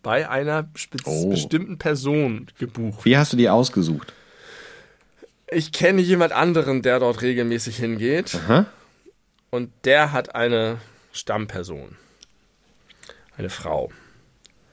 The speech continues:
Speaker 1: Und ich hab angerufen und hab gesagt, ich hätte gerne einen Termin bei der.
Speaker 2: Mhm.
Speaker 1: War mir unangenehm, aber hab ich durchgezogen. Das Gute war, dass sie auch schon am Telefon war. Das hat es irgendwie netter gemacht.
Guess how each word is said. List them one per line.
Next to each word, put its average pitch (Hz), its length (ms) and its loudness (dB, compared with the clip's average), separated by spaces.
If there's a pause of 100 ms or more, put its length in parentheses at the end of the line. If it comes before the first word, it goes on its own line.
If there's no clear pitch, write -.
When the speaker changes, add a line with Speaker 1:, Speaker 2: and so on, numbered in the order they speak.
(460)
Speaker 1:
Und 101 140 -6
ich 110 140 -6
hab 113 140 -2
angerufen 127 500 0
und 113 80 2
hab 117 140 -2
gesagt, 107 240 -2
ich - 120 -10
hätte 101 180 -2
gerne 95 360 -2
einen 95 140 -8
Termin 90 420 -8
bei 90 120 -6
der. 78 280 -12 (500)
Speaker 2:
Mhm. 85 160 -8
Speaker 1:
War 113 120 6
mir 101 120 0
unangenehm, 123 580 -2
aber 107 160 -4
hab 104 80 -4
ich 101 100 -8
durchgezogen. 101 500 -8
Das 95 120 -8
Gute 160 240 -6
war, 127 120 4
dass 123 140 -2
sie 139 120 0
auch 127 80 0
schon - 140 -4
am 107 100 -4
Telefon 92 520 -4
war. 76 200 -10
Das 95 200 -12
hat 113 100 -6
es - 100 -12
irgendwie 101 220 -4
netter 95 280 -6
gemacht. 78 320 -16